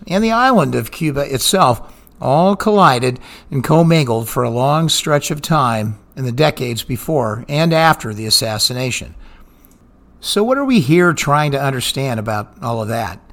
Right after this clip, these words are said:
Well, why would the government be involved in covert acts, and why would the mafia fight <laughs> alongside of the government, and why would the Cubans be involved with the mafia and the C I A? And finally,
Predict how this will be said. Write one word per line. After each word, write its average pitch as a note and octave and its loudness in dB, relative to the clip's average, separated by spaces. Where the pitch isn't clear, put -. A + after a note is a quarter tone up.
Well, B2 0
why D3+ 2
would A#3 0
the F3+ 4
government D#3 2
be C3+ 0
involved B2 0
in A2 -6
covert C3+ 2
acts, A2+ -2
and A2+ -4
why D3 4
would A#3 2
the F3 4
mafia C#3+ 2
fight C#3+ 2
<laughs> - -
alongside C#3 -2
of A#2+ -4
the A2 -4
government, D3 2
and D3 0
why G#3 0
would B3+ 0
the F#3+ 4
Cubans C#3+ 0
be D3+ 0
involved C3+ 2
with G3 4
the G3 6
mafia G3+ 2
and D#3+ 2
the C3+ 0
C B2 0
I A2 -2
A? G#2+ -6
And C#3+ 0
finally, D#3+ 4